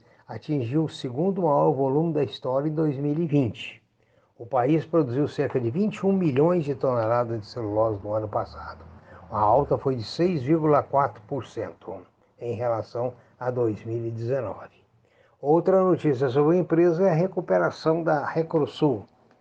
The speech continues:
a empresa que vem, ah, lutando em recuperação judicial há um bom tempo,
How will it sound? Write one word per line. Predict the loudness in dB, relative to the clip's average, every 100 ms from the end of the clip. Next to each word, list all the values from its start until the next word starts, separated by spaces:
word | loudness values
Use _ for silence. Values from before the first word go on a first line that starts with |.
| _
a | -8 -4 -2 0
empresa | -2 0 0 0 -2
que | -2
vem, | -2 0 -2 -4 -16 -8
ah, | -2 2
lutando | 4 4 4 2 4 4 4
em | 4
recuperação | 2 0 -2 -2 -2 -4
judicial | -2 -4 -4 -2 2
há | 2
um | 2
bom | 2 2
tempo, | 0 0 0 -4